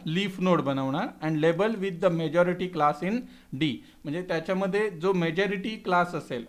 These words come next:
okay, if there is a, अ, maybe there are, suppose in that per-, this particular D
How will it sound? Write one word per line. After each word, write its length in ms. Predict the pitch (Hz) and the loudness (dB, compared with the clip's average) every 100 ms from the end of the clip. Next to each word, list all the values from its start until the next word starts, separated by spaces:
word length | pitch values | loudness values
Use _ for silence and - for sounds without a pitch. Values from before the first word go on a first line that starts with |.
| - | -12
okay, 180 | 175 175 185 | -8 -8 -4
if 140 | 190 | -4
there 260 | 170 175 180 185 | 0 2 2 2
is 80 | 196 | 0
a, 100 | 214 - - - _ | -2 -4 -16 -20 _
अ, 360 | 143 151 156 151 147 156 | -6 -2 -2 -2 -4 -4
maybe 300 | 170 185 190 - - 156 | 0 2 0 -4 -14 -4
there 200 | 165 175 | 2 4
are, 180 | 196 233 - - - - | 4 2 -6 -16 -20 -12
suppose 640 | 175 180 180 208 - - 170 | -2 0 2 0 -2 -6 -2
in 140 | 175 | 2
that 160 | 180 190 185 | 2 0 -2
per-, 300 | 180 165 - | -4 -4 -6
this 260 | 151 165 170 | -4 -4 -2
particular 480 | 180 175 175 180 170 | -2 0 0 0 0
D 140 | 156 | 0